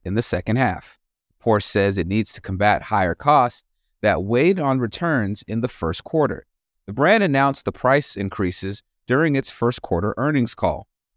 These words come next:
It reported that operating profit rose about twenty-five percent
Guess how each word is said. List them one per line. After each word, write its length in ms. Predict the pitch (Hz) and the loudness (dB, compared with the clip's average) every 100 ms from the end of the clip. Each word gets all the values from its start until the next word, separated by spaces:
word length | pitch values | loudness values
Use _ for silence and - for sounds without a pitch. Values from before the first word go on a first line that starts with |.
| - | -10
It 80 | 92 | -4
reported 460 | 92 - 117 123 | -4 0 2 4
that 160 | 117 95 | 2 0
operating 540 | 101 101 - 95 92 90 | 2 0 2 0 0 0
profit 400 | 107 101 - - | 0 0 0 -2
rose 360 | 98 92 98 | 2 2 2
about 280 | 101 90 - | 0 -2 -2
twenty-five 560 | - 196 151 110 101 - | -2 0 2 0 0 -4
percent 440 | 95 - 110 - | -6 -2 -2 -2